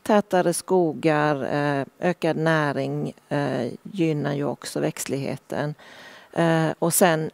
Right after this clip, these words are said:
brist på naturliga störningar, det är en viktig faktor, särskilt i skogen. Och klimatförändringar där vi ju nu har en förlängd växtsäsong som fortsätter. Eh,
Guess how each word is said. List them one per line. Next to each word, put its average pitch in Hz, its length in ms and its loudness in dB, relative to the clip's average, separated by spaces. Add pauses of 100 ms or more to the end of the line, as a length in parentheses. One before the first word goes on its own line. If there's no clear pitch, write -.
(120)
brist - 420 0
på 175 100 -4
naturliga 156 640 0
störningar, 156 920 0
det 185 240 -2
är 196 180 2
en 170 340 -2
viktig 156 560 -2
faktor, 156 680 -4
särskilt 160 560 -2
i 151 40 -2
skogen. - 720 -4 (460)
Och - 400 0
klimatförändringar 139 1120 -2
där 139 140 -2
vi 131 100 -4
ju 135 160 -2
nu 131 180 -4
har 135 200 -4
en 120 120 -6
förlängd 147 920 -2 (300)
växtsäsong - 840 -4
som 156 180 -8
fortsätter. - 800 -6 (840)
Eh, 202 240 8